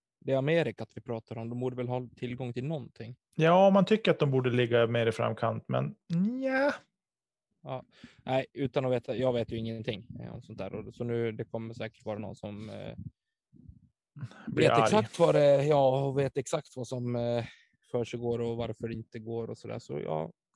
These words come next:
Speaker 1: fine, förklara för mig. Men jag, det stör mig ändå att det inte blir bra hela vägen ut.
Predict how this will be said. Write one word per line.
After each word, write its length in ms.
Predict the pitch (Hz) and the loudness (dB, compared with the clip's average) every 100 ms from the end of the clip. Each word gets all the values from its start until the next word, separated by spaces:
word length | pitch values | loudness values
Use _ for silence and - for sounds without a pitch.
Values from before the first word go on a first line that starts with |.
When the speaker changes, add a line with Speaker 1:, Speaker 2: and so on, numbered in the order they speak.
| _ | _
Speaker 1:
fine, 280 | 151 131 123 _ | -6 -4 -10 _
förklara 400 | 127 - 135 120 | -12 -10 -6 -8
för 160 | 117 113 | -8 -10
mig. 220 | 113 113 | -10 -12
Men 140 | 123 123 | -10 -6
jag, 380 | 127 127 120 | -4 -4 -6
det 100 | 113 | -8
stör 260 | 143 - 107 | -8 -6 -6
mig 160 | 104 107 | -6 -6
ändå 240 | 120 - | -6 -6
att 140 | - | -6
det 260 | - 120 117 _ | -8 -6 -8 _
inte 260 | - 117 123 | -12 -10 -10
blir 420 | 127 123 117 113 _ _ _ _ | -8 -8 -8 -12 _ _ _ _
bra 340 | 127 175 - - | -2 -2 -2 -6
hela 200 | 123 120 | -2 -2
vägen 320 | 120 117 135 | -2 -6 -8
ut. 260 | 165 _ | -12 _